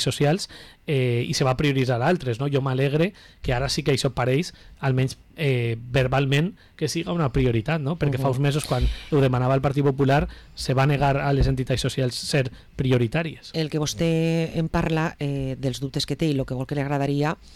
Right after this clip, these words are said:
Speaker 2: clar, n'hi ha coses que posen dubte, però la vicealcaldessa ahir el que em deia eren estes coses,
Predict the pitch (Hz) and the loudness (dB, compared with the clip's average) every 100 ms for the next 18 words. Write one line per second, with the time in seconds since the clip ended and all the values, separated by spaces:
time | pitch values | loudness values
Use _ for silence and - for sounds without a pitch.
0 | - - - 151 135 - - 127 123 139 | -16 -16 -6 -4 -4 -10 -8 -6 -4 -4
1 | - 139 143 139 151 - 165 180 175 - | -4 -2 -2 -2 -4 -2 -2 0 0 -2
2 | 143 143 139 127 127 127 127 156 143 135 | -6 -6 -4 -4 -4 -4 -2 0 -2 -2
3 | 135 147 151 147 - 156 151 139 139 139 | -2 -2 0 -2 -4 -8 -4 -2 -2 -2
4 | 135 135 135 143 139 139 - 156 151 135 | -2 -4 -2 -2 -2 -4 -4 -2 0 -2